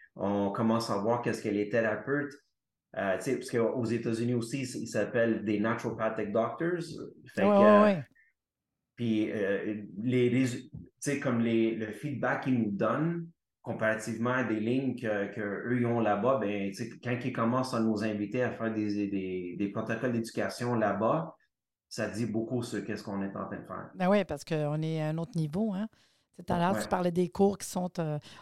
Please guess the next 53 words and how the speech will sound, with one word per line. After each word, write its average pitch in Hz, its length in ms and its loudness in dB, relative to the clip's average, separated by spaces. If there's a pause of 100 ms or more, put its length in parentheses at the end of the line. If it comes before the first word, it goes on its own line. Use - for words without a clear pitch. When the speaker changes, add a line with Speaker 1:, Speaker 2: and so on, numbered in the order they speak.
Speaker 2:
offerts, 185 420 2
mettons, 175 240 -4
en 175 120 -2
Ontario, 170 480 2
puis - 120 -10
tout, 214 180 2
c'est - 180 -8
des, 165 220 -4
euh, 147 200 -2 (320)
c'est, 151 360 -10 (140)
c'est - 160 -8
des 170 100 2
formations 190 640 0
qu'on, 175 280 -6
je 147 80 -14
pense, 220 200 -4
c'est - 100 -6
entre 170 180 -8 (360)
cinquante 220 500 -10
ou 196 40 -6
cent 196 220 -4
mille 202 140 0
dollars 190 280 -4
un 175 100 -6
cours. 185 280 -6 (420)
Mais 160 120 -4
c'est 170 180 -4
des 160 320 -4
années, 190 340 0
puis - 140 -6
ils 160 60 -4
sont 160 140 2
à - 20 4
un 160 100 2
autre 165 160 -6
niveau, 180 300 0
là, 175 100 0
c'est 160 140 -6
pas 165 180 -6
comme 160 180 -2
ici, 180 360 -6
euh, 147 140 -4 (340)
au 175 100 -4
Québec, 175 480 -4
là. 170 140 -2 (260)
Puis 214 100 -2
dis-moi 196 280 2
donc, 277 340 4
euh, 170 260 2
vous 160 220 0
autres, 247 340 2
la 196 220 2
compagnie, 214 640 0